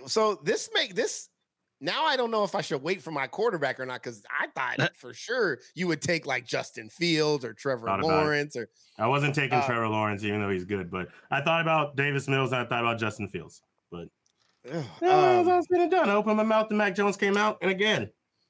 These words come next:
Speaker 3: happy with it.
Speaker 1: I, I, I, I, I,
Speaker 3: <laughs>
Speaker 1: I, I
Speaker 2: You are distraught.
Speaker 1: Okay. Uh, well, then you know what? I am going to go ahead and I'm going to take,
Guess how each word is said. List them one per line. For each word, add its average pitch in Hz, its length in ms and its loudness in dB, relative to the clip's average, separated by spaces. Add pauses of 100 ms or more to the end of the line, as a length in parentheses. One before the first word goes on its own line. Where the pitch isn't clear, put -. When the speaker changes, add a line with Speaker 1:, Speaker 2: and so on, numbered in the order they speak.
Speaker 3:
happy 143 280 -4
with 87 140 -10
it. - 60 -20 (1120)
Speaker 1:
I, 165 80 -2 (100)
I, 175 420 -2 (100)
I, 143 300 -4 (180)
I, 135 140 -12 (1160)
I, 392 440 2 (800)
Speaker 3:
<laughs> - 0 -
Speaker 1:
I, 120 500 -6
I 143 140 -2
Speaker 2:
You 117 200 4
are 117 60 6
distraught. 113 540 2 (320)
Speaker 1:
Okay. 240 300 0 (360)
Uh, 170 60 0
well, 202 220 2
then 214 160 2
you 208 80 4
know 208 120 2
what? 208 300 2
I 175 200 0
am 220 160 0
going 170 320 0
to 175 140 -4
go 139 260 2
ahead 127 320 0
and 117 180 -6
I'm 139 180 -4
going 139 260 -4
to 127 80 -6
take, 120 480 -4